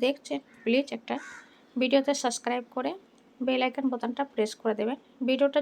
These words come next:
যদি ভালো লাগছে তো প্লিজ একটা লাইক আর শেয়ার করে দেবেন, এইটা অনুরোধ আছে আপনার কাছে। মাছগুলো এমনি করে সব ভাজা হয়ে গেল, আর একটু তেল দিয়ে দিচ্ছি। তেল আমি মধ্যেখানে দিয়েছিলাম, মাছটা অনেকগুলো ছিল, তো দিয়ে দিলাম পাঁচ ফোড়ন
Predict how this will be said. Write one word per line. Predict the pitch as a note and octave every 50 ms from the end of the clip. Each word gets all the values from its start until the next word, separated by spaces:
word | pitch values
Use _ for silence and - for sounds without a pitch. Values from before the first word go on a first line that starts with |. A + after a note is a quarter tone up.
| D4
যদি | D4 D4 - C4+ A3 A#3+
ভালো | B3+ C4 C4 C4+
লাগছে | C4+ C4+ - - - F4+ F4 - - - - - - -
তো | - D4+ -
প্লিজ | D#4+ E4 D4 C#4+ C#4+
একটা | - C#4+ C4 B3
লাইক | A#3 A#3+ C4+ D4+ D4+ C#4+
আর | C#4 - -
শেয়ার | - F#3 E3+ E3+ -
করে | D3+ D#3 D#3+
দেবেন, | - - F#3+ - - - - - - - - _ - - - - - - - - - - - - - - - - - - - - - - - A#3+
এইটা | B3+ - - E4+ G4+ - - -
অনুরোধ | F#3+ G3+ F#3+ G3+ F#3 F3 - E3
আছে | E3+ - - -
আপনার | - F3 F3 F3+ - -
কাছে। | - - - - G3+ - - - - - - - - - _ _ - _ - - - - - - - - - - - - - - -
মাছগুলো | C#4+ C#4 C#4 C#4+ D4+ D4+
এমনি | D4 D4 C#4+ D4
করে | D4+ C#4+ - -
সব | D4+ D4 - -
ভাজা | - - A3+ A3+ C4+ C#4
হয়ে | B3+ C4+ B3+ A#3+
গেল, | B3 C4 E4 G4 - - _ _ - - _ _ _
আর | C4+ C4+ C#4+
একটু | C#4 - D#4 - -
তেল | C#4+ C#4 B3+ B3 A3
দিয়ে | G3+ G3
দিচ্ছি। | F#3+ F#3 - _ - - - - - - _ -
তেল | C#4+ D#4 D#4 D#4+
আমি | D#4+ D#4 D4 C#4+
মধ্যেখানে | C#4 B3+ D4 C#4+ D4+ D#4 C4 A#3
দিয়েছিলাম, | C4 D4 C#4+ - C4 C4+ F#4 G4 F#4 C#4+ A#3
মাছটা | A#3+ A#3+ - - C4+ B3+
অনেকগুলো | C4 A#3 A#3 - C4 C#4+ C#4
ছিল, | - D#4 F4 F#4 - - - - - - - - - - - - - _ _ _ _ -
তো | - C4
দিয়ে | A#3 C4+ C4+ C4+
দিলাম | D4 D4 C#4+ C4+ -
পাঁচ | C4 C4+ - -
ফোড়ন | - D#4+ F4